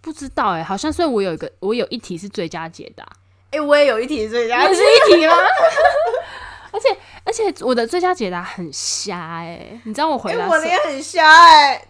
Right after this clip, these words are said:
Speaker 2: 但你知道我，我有个结论，你知道为什么我们当时都很瞎吗？因为我们那时候太小了，
Speaker 1: 哦。
Speaker 2: 所以我们没能讲出多厉害的东西，因为我们，我们就很小啊。
Speaker 1: 哎，我那个时候，现在知识家上面跟我讲说是二十年前欸。
Speaker 2: 对，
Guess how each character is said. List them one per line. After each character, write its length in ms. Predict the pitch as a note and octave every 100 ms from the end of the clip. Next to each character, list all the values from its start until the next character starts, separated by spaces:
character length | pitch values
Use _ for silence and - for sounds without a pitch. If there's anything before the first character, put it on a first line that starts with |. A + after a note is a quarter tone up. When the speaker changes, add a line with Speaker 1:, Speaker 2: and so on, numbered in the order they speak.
| _ -
Speaker 2:
但 120 | B4+ E4
你 100 | A3+
知 80 |
道 280 | C#4+ D4+ C#4+ -
我， 140 | F#3+
我 180 | F#3 B3
有 120 | A3+
个 100 | F3
结 240 | E3+ D3 D3
论， 240 | F3+ D#3
你 20 |
知 60 | F3+
道 80 | A#3
为 100 | C#4
什 100 | A#3+
么 80 | D3+
我 40 |
们 120 | G#2+
当 180 | D#3+ E3+
时 140 | -
都 120 | - D3+
很 100 | -
瞎 360 | - - A#1+
吗？ 200 | F#2+ G#3 _ _ _
因 80 | C#4
为 20 |
我 40 | F4
们 80 | A3+
那 60 |
时 60 | A3+
候 60 |
太 200 | G#3 - F3+
小 240 | - -
了， 320 | A#1+ B1+ - _ _
Speaker 1:
哦。 140 | F#3 F3+
Speaker 2:
所 140 | F4+
以 40 |
我 80 | G#4
们 100 | C4
没 180 | A3 A3
能 120 | A#3+
讲 240 | A#3+ E3+ E3+
出 240 | A#3 B3
多 280 | B3 G3 F3+
厉 200 | G3 A3
害 220 | G#3+ F3+
的 80 | E3+
东 240 | C#3+ D#3+
西， 160 | F#3 E3
因 60 | G3
为 60 |
我 40 | G3
们， 120 | E3 _ _
我 100 | F3
们 100 | D#3+
就 100 | A#3+
很 180 | _ C3+
小 220 | - -
啊。 200 | - - G#3+ -
Speaker 1:
哎， 100 | B3
我 180 | A3
那 200 | A3+ G#4
个 120 | G#4 D4
时 240 | - G#3
候， 360 | G#3 E4+ D4 -
现 300 | - F4+ D4+
在 180 | E4 D#4
知 220 | - C#4+
识 160 | D4+
家 180 | C4 B3
上 220 | B3 B3+
面 160 | B3+ A3+
跟 160 | A3 A3
我 80 |
讲 260 | G#3+ D3+ -
说 180 | - G3
是 160 | - -
二 160 | C#4+
十 240 | A3 - D3+
年 300 | D3 C#3+ F3+
前 260 | - - - -
欸。 100 | -
Speaker 2:
对， 260 | G#3+ F3+